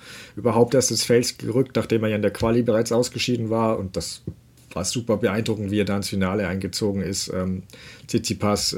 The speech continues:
<laughs> im Viertelfinale bezwungen, vor allem halt, was Sebastian Sachs schon erwähnt, der halt genau die Sch-,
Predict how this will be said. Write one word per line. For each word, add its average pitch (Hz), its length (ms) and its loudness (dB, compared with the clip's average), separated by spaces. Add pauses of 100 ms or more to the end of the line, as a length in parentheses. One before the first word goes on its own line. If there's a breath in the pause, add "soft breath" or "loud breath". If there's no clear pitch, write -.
<laughs> - 100 -6
im 113 280 -2
Viertelfinale 110 600 0
bezwungen, 113 500 0
vor 101 180 0
allem 104 200 0
halt, 104 240 -2 (420 loud breath)
was 101 220 -2
Sebastian 110 340 2
Sachs 117 240 0
schon 123 140 0
erwähnt, 110 320 2
der 113 80 8
halt 104 100 2
genau 104 300 0
die 110 100 0
Sch-, - 160 -6